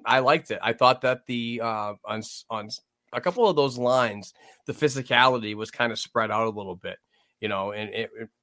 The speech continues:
in, in, um, in an effort to,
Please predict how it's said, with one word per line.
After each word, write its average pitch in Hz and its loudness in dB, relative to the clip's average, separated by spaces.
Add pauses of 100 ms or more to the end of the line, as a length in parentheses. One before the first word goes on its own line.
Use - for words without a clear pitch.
(240)
in, 127 -6
in, 120 -2
um, 110 0 (160)
in 131 -4
an 131 2
effort 127 -2
to, 110 -8